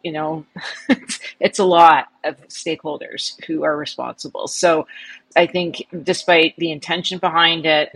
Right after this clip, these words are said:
and again, I can appreciate the frustration, I think we just need to give the A G C O the space to see what it's gonna come back with. For all we know, there will be a whistle-to-whistle ban. I don't have any inside knowledge, but who knows what they're gonna come back with.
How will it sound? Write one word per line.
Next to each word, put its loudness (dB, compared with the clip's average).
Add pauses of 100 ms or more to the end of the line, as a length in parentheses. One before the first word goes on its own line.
and -4
again, -4
I 0
can -8
appreciate -4
the -10
frustration, -4 (400)
I 2
think -8
we -2
just 0
need -6
to 6
give 0
the 6
A 6
G -2
C 2
O 4
the 0
space 2
to 2
see 0
what 2
it's 4
gonna 4
come 4
back 4
with. 2
For 4
all 4
we -2
know, 2
there 6
will 4
be 4
a 6
whistle-to-whistle -2
ban. 0
I 6
don't -2
have -6
any -4
inside -2
knowledge, -2
but -2 (100)
who -8
knows -4
what -6
they're 2
gonna -2
come -12
back 4
with. -2